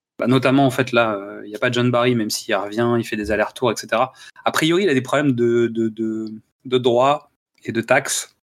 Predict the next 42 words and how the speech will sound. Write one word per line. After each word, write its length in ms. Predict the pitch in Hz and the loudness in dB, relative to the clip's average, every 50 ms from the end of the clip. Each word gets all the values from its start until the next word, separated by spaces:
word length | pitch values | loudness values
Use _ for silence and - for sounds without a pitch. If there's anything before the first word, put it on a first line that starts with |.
| _ _ _ _ | _ _ _ _
Donc, 120 | - 113 - | -10 -8 -8
je 80 | - | -4
pense 160 | - 147 143 135 | -2 -2 -2 0
qu'il 140 | - 135 | -2 -4
fuit 160 | 120 - - 143 | -4 -2 0 2
les 160 | 135 131 - | 2 2 0
<laughs> 100 | 123 - | 2 2
impôts 280 | 151 131 127 143 151 | 0 2 2 0 0
de 40 | - | 0
temps 260 | - - 165 139 123 | 0 0 0 2 4
en 100 | 123 123 | 4 2
temps, 220 | 123 - 139 156 156 | 4 4 2 2 2
donc 220 | 135 - - - | -2 -6 -12 -12
il 60 | - | -8
fait 100 | 131 - 117 | -6 -4 0
pas 100 | - 139 | 2 2
une 140 | 135 135 127 | 2 4 4
B 60 | 123 123 | 4 4
O 160 | 127 139 143 | 4 4 4
parce 160 | 139 139 127 | 2 0 -2
qu'en 120 | - - 110 | -2 -2 0
fait, 200 | - 139 127 127 | 0 0 0 0
sinon, 200 | - 110 117 120 | -2 -4 -2 -2
il 40 | 123 | -2
paye 140 | 120 110 | -2 -4
trop 160 | 113 - - 120 | -4 -4 -6 -6
d'impôts. 280 | 110 110 - 143 135 - - - - - - - - | -4 -4 -4 -6 -6 -8 -12 -20 -20 -20 -20 -16 -8
Je 140 | - 123 120 | -4 -2 0
sais 140 | - 131 | 0 0
pas 140 | 123 143 151 | 2 2 2
quelle 160 | 147 - 131 | 2 0 0
est 60 | 123 117 | 0 0
l'histoire. 360 | 117 123 123 - - 160 151 | -2 -4 -4 -2 0 0 0
A 40 | 135 | 0
priori, 380 | - - 131 127 127 139 143 | -2 0 0 2 2 0 0
quand 160 | 143 - 127 | 0 0 0
je 100 | 127 123 | 0 2
vois 140 | 127 - - | 0 0 0
qu'il 160 | 135 - 151 | 0 0 0
est 80 | 147 143 | 0 2
pas 160 | - 147 139 | 2 2 2
là, 260 | 143 151 180 208 - | 4 2 2 0 -2